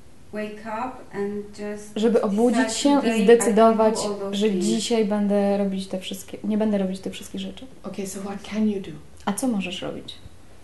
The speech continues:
Speaker 1: I think it's, I need to remind myself all the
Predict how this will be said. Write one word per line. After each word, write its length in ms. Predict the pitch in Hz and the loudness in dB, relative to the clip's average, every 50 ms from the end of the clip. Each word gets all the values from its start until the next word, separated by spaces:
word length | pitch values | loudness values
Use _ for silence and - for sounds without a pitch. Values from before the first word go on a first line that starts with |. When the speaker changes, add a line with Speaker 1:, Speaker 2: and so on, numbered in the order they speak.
| - - 226 | -16 -16 -14
Speaker 1:
I 20 | 226 | -14
think 200 | 269 285 277 262 | -12 -12 -12 -12
it's, 440 | 262 - - - - - - - 220 | -12 -12 -14 -16 -16 -14 -12 -8 -6
I 80 | 233 240 240 247 | -6 -6 -4 -6
need 160 | 262 - - | -6 -8 -10
to 60 | 254 | -10
remind 520 | 240 233 233 233 233 226 233 240 240 220 208 | -10 -8 -6 -6 -4 -4 -4 -4 -4 -4 -4
myself 380 | 208 208 - - 226 226 226 226 - - | -6 -8 -8 -8 -8 -8 -8 -8 -8 -8
all 160 | 214 220 226 | -8 -6 -6
the 160 | 214 220 220 | -8 -8 -10